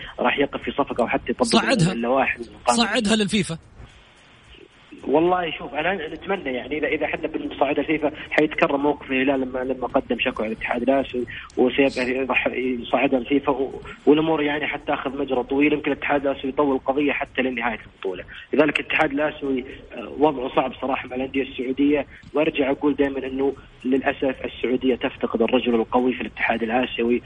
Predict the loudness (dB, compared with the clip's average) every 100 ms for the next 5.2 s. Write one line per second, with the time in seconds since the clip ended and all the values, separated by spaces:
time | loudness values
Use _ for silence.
0 | -6 0 2 4 2 2 0 0 -6 0
1 | 2 2 -2 -4 -2 0 0 0 0 0
2 | 0 0 2 2 0 -4 -4 -2 -4 2
3 | 2 2 -2 0 0 0 -14 -2 2 4
4 | 2 2 0 2 2 2 -2 0 0 2
5 | 0